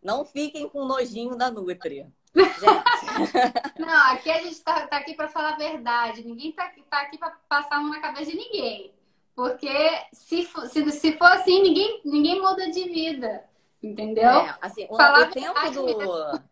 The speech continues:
Speaker 1: é verdade. O tempo do nosso trânsito intestinal, ele diz muito sobre a absorção dos nossos nutrientes, tá?
Speaker 2: Uhum.
Speaker 1: Aí, o que que eu peço às vezes pro paciente?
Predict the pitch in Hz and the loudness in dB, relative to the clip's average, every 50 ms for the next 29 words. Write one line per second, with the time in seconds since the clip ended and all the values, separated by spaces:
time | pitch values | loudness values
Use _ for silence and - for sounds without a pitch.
0 | 311 - 190 202 240 330 381 349 302 262 220 196 180 175 190 - 208 233 240 233 | -4 -4 -4 -4 -4 -4 -2 -2 -2 -2 -2 -4 -6 -8 -8 -6 -6 -6 -6 -6
1 | - 247 277 320 440 - 311 254 269 247 233 214 214 - 214 - - 190 190 190 | -6 -8 -6 -8 -10 -12 -12 -10 -6 -4 -4 -4 -6 -8 -12 -12 -10 -10 -10 -10
2 | 185 - 170 165 165 170 160 - - 156 160 170 185 175 160 160 160 160 160 - | -12 -12 -14 -10 -10 -10 -10 -10 -8 -4 0 2 2 2 2 -2 -6 -12 -14 -16
3 | 233 240 277 220 220 214 214 226 254 294 330 320 330 302 - 269 240 233 240 226 | -14 -12 -12 -10 -10 -6 -2 0 0 0 0 -2 -6 -6 -4 -4 -2 -2 -2 -4
4 | 214 - - 233 233 - 208 208 208 214 214 208 202 190 202 208 208 190 208 196 | -4 -4 -6 -8 -6 -6 -8 -8 -8 -10 -10 -8 -6 -6 -6 -8 -14 -18 -14 -14
5 | 214 220 233 185 147 131 120 120 - - - 147 147 143 139 - _ _ - - | -12 -10 -10 -10 -12 -12 -14 -18 -20 -8 -4 -4 -4 -4 -4 -8 _ _ -20 -20
6 | - - - - - - - 196 202 214 247 233 294 277 - 254 254 262 262 247 | -20 -20 -20 -20 -12 -4 -2 0 0 0 0 2 0 2 2 0 -4 -2 -6 -6
7 | 247 240 240 240 - - 247 226 - 233 220 226 - 233 214 170 139 123 _ _ | -4 -4 -6 -6 -8 -10 -10 -8 -6 -6 -6 -6 -8 -12 -12 -12 -12 -14 _ _
8 | _ _ | _ _